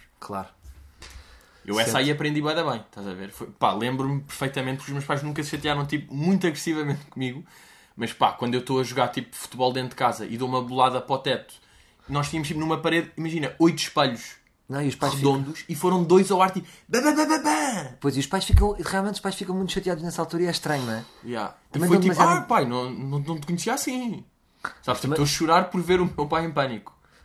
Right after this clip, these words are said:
Speaker 1: Mas é meio irrelevante, acho que os pais também não estão a agir bem. Percebes o que é que aconteceu? Nada.
Speaker 2: Ah,
Speaker 1: Tá
Speaker 2: não,
Speaker 1: tudo bem.
Speaker 2: foi, claro, tipo, em... são espelhos.
Speaker 1: Não
Speaker 2: No
Speaker 1: acontece
Speaker 2: fundo,
Speaker 1: nada,
Speaker 2: são
Speaker 1: claro.
Speaker 2: dois.
Speaker 1: Ah,
Speaker 2: Sim,
Speaker 1: porque
Speaker 2: sim.
Speaker 1: é antigo. Epá, não sei.
Speaker 2: E por acaso eu pensei nisso aí, do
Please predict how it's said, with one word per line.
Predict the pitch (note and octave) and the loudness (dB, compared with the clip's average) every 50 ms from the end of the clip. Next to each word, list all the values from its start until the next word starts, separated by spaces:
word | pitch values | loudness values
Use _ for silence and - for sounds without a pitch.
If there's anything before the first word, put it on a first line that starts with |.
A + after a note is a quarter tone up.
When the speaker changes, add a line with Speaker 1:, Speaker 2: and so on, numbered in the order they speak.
| - | -12
Speaker 1:
Mas | G#2+ G#2 G2+ | -12 -6 -4
é | A#2+ A#2 | -2 -2
meio | A#2 A#2+ B2 B2 | 0 0 0 0
irrelevante, | G#2+ G2+ A#2 G#2+ G2+ G#2+ G2 F2+ G2 | -2 -4 -6 -4 -4 -4 -4 -4 -8
acho | F#2+ - | -10 -10
que | - | -14
os | - | -10
pais | - G#2 F#2+ | -8 -8 -8
também | - G#2 G#2 G#2 | -6 -8 -8 -8
não | G2+ | -6
estão | G2 G#2 G2+ | -6 -4 -4
a | |
agir | G2+ F#2 F2+ G2+ F#2+ | -4 -4 -6 -6 -6
bem. | F#2 F2+ F2 - _ _ _ _ _ _ _ _ _ _ | -8 -10 -14 -16 _ _ _ _ _ _ _ _ _ _
Percebes | - - - - F#2+ - - - - | -16 -14 -10 -10 -10 -12 -12 -20 -16
o | |
que | - - | -14 -14
é | G2 | -12
que | - | -12
aconteceu? | F#2 - G2 F#2 - - F#2+ F2+ E2+ F#2+ | -10 -10 -10 -8 -8 -10 -10 -12 -12 -10
Nada. | G2 F2+ F2 E2+ E2 E2 _ _ _ _ _ _ | -10 -10 -10 -10 -14 -18 _ _ _ _ _ _
Speaker 2:
Ah, | - A#2 | -4 -2
Speaker 1:
Tá | B2+ C3+ | 0 0
Speaker 2:
não, | C#3+ A#2+ | 0 0
Speaker 1:
tudo | A2+ | 0
bem. | A2+ G#2+ | 0 -2
Speaker 2:
foi, | G#2+ G#2+ A#2 G#2+ | 0 0 -2 -4
claro, | G2 - B2 A#2+ - - - | -6 -6 -6 -6 -6 -6 -8
tipo, | - B2 G2 A2+ | -8 -8 -4 -4
em... | A2 B2 A#2+ - | -4 -4 -4 -8
são | - - A#2+ A2+ | -8 -6 -6 -6
espelhos. | - - A#2+ G#2+ G2 - - - - | -4 -2 -2 -2 -2 -4 -10 -12 -10
Speaker 1:
Não | C3 | -6
Speaker 2:
No | C#3+ C#3+ | -6 -4
Speaker 1:
acontece | C#3+ C#3+ B2 D3 C#3 | -4 -2 -2 -2 0
Speaker 2:
fundo, | C3+ B2 C3 | 0 2 2
Speaker 1:
nada, | C#3 - | 2 2
Speaker 2:
são | A2+ A2 A2+ | 2 0 0
Speaker 1:
claro. | A#2 A#2 A2+ A2 F#2+ | 2 2 2 2 0
Speaker 2:
dois. | F#2+ - - | -2 -6 -4
Speaker 1:
Ah, | - C3+ D#3 E3+ E3+ | 0 2 4 4 4
Speaker 2:
Sim, | E3+ | 4
Speaker 1:
porque | C#3+ - D#3 | 2 2 2
Speaker 2:
sim. | D#3 D#3+ | 2 4
Speaker 1:
é | E3 | 4
antigo. | D#3+ C#3 - C3 C#3+ D#3 D#3 D3+ - | 2 0 -2 -2 -2 -2 -2 -4 -6
Epá, | A#2 - - G#2+ G2 F2+ F2 F#2+ | -12 -10 -10 -10 -10 -10 -8 -8
não | G2+ G2 | -8 -8
sei. | - - G2+ F2+ - - _ - - | -8 -8 -10 -12 -12 -16 _ -16 -14
Speaker 2:
E | - | -10
por | C#3+ E3+ | -6 -6
acaso | F3 F3+ F#3+ F3+ F#3 | 0 0 2 0 0
eu | F#3 | -2
pensei | F#3 F3+ - F#3+ | -4 -4 -2 -2
nisso | F3 F3 F3 - | -2 -2 -2 -2
aí, | E3 C#3+ | -4 -4
do | B2+ C3+ C3 - | -2 -4 -6 -6